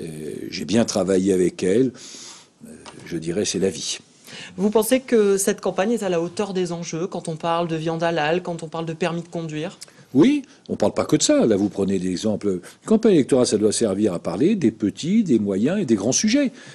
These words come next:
Speaker 1: Vous prenez l'exemple du permis de conduire. Oui, il y a incontestablement un système qui, aujourd'hui, n'est pas suffisamment efficace, performant et peut-être parfois même trop onéreux. Mais on a parlé aussi, euh, de la question de la crise. Vous savez, vous avez un choix.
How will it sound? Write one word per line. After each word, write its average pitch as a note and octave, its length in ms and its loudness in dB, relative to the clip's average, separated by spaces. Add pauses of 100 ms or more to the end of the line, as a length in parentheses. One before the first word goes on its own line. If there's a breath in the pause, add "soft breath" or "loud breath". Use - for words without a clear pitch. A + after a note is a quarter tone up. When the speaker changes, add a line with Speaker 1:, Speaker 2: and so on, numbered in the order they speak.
(140 loud breath)
Speaker 1:
Vous A2+ 100 2
prenez A#2 300 4
l'exemple G2+ 500 2
du E2+ 120 -8
permis F2+ 180 0
de E2+ 60 -8
conduire. G#2+ 300 0
Oui, A2 140 4
il A2 60 2
y G#2 40 6
a F2+ 60 2
incontestablement G2 800 -2
un F#2+ 40 -2
système G2+ 360 -2
qui, F2 160 -6
aujourd'hui, G2 420 -2
n'est F#2 80 -4
pas A2 160 -2
suffisamment G2+ 640 -4
efficace, G#2 520 -2
performant G#2+ 680 -2 (400 loud breath)
et D3+ 60 -8
peut-être - 320 -2
parfois G#2+ 240 0
même G2+ 120 -2
trop G2 220 -2
onéreux. G3 400 2 (340 loud breath)
Mais G#2 380 4
on F#2+ 160 -2
a F#2 80 -2
parlé G2 240 -6
aussi, A#2 400 2
euh, F#2 180 0
de E2+ 120 -6
la E2 100 -4
question G2 380 -6
de F#2+ 60 -4
la B2 80 2
crise. C4+ 300 2
Vous A#2 80 -2
savez, G#2 320 2
vous F#2+ 360 -2
avez G2 180 2
un G#2+ 140 -2
choix. B3+ 400 -2